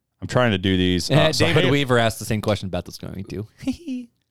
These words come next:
Speaker 1: All right, we're not reading it now that you mentioned it, so.
Speaker 2: Oh, crap.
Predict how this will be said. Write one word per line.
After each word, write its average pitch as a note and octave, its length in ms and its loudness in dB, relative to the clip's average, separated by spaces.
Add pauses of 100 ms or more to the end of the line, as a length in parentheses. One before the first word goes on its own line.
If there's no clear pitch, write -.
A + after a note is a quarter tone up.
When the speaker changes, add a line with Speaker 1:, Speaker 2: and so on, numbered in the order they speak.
(300)
Speaker 1:
All F#2 80 2
right, D#2 120 2
we're E2 80 0
not E2 140 0
reading D#2 180 0
it D2+ 80 -2
now D2+ 180 0
that D2 180 -2
you C#2+ 80 -4 (120)
mentioned D#2+ 420 -2
it, - 100 -8
so. D#2+ 80 -2 (100)
Speaker 2:
Oh, - 60 2 (160)
crap. E2 240 -2